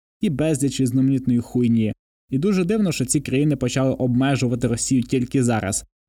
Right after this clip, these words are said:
Але я сподіваюся, що ці країни будуть першими, далеко не останніми, хто почне вводити власні персональні санкції відносно Російської Федерації.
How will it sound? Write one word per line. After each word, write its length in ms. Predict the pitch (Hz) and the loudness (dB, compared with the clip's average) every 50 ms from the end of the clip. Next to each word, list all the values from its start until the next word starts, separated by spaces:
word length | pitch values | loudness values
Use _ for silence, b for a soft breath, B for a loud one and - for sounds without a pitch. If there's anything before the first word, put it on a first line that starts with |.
| - | -8
Але 180 | - 127 131 147 | -4 -2 0 0
я 120 | 185 208 | 0 0
сподіваюся, 640 | 196 - - 160 151 143 151 160 160 143 - 131 131 | -2 -2 -2 -2 0 0 0 0 0 0 0 0 0
що 140 | - 135 127 | 0 0 0
ці 200 | - - 156 143 | 0 0 -2 -2
країни 540 | - - 117 120 123 131 139 135 131 120 113 | -2 -2 -2 0 0 2 2 2 2 2 2
будуть 540 | 117 123 127 123 120 117 117 117 - - - | 0 0 0 2 2 0 0 -2 -6 -6 -2
першими, 580 | 120 123 131 135 139 - - - 120 120 117 | 0 0 0 0 -2 -2 -2 0 2 2 2
далеко 380 | 110 113 117 120 120 - 120 113 | 2 2 0 0 0 0 0 0
не 100 | 113 110 | 2 2
останніми, 600 | 113 113 - - - 127 135 135 127 120 117 107 | 0 -2 -4 -4 -2 0 0 2 2 2 0 -2
хто 220 | - - - 175 165 | -2 -4 -6 -4 -2
почне 340 | - 143 139 - 131 143 | -2 -4 -2 0 -2 0
вводити 460 | 139 120 120 131 131 127 113 - 120 113 | 0 0 0 0 -2 -2 -2 -2 0 0
власні 760 | 113 113 117 110 107 110 123 135 139 - - 139 135 120 | 2 2 2 2 2 0 0 0 0 0 0 2 0 0
персональні 800 | 123 - 170 165 - - 131 117 117 123 131 127 123 123 120 117 | 0 -2 -4 -2 -2 0 0 0 2 2 2 2 2 2 2 0
санкції 640 | - - 120 123 127 127 127 127 - 120 120 120 117 | 0 -2 -2 0 2 0 0 0 0 0 0 2 2
відносно 640 | 127 139 120 113 113 110 120 120 - - 117 110 | 2 2 2 2 2 0 0 -2 0 0 0 0
Російської 540 | 110 110 107 - 120 113 107 - - 107 107 | 0 -4 -2 0 0 0 0 0 0 0 0
Федерації. 720 | - 139 123 113 113 104 98 98 - - - 67 65 - | 0 0 0 2 2 0 0 0 0 -2 -2 -2 -4 -6